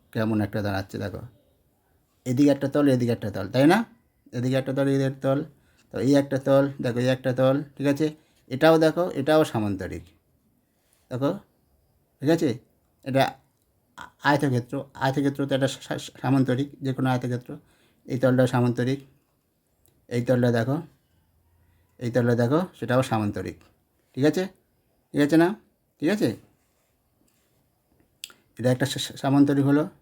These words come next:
হুম? তাহলে এটা সামান্তরিক, ওটা সামান্তরিক, আর এই তলটা দেখো, এটা ত্রিভুজ, ঠিক আছে?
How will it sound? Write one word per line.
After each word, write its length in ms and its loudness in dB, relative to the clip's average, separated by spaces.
হুম? 180 2
তাহলে 120 -4
এটা 120 0
সামান্তরিক, 540 4
ওটা 240 0
সামান্তরিক, 440 0
আর 120 -4
এই 100 2
তলটা 340 0
দেখো, 200 -6
এটা 180 -4
ত্রিভুজ, 320 2
ঠিক 180 -2
আছে? 140 -2